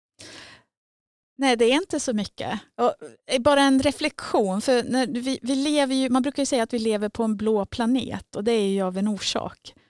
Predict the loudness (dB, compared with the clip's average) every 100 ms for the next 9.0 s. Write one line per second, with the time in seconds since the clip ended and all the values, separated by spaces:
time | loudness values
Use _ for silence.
0 | _ -6 -2 -2 -2 -2 -2 -4 -10 -16
1 | -6 -6 -2 -2 -2 -4 -4 -4 -4 -4
2 | -6 -10 _ _ _ _ _ -8 -4 -4
3 | -6 -6 -8 -6 -6 -4 -4 -4 -6 -6
4 | -6 -6 -6 -4 -6 -4 -4 -2 -4 -6
5 | _ -14 -10 -10 -10 -6 0 0 0 -4
6 | -4 -2 -2 0 0 -2 -4 -6 -8 -10
7 | -2 0 0 -2 -2 -6 -2 -2 -2 -8
8 | -12 -8 -6 -2 -2 -4 0 0 0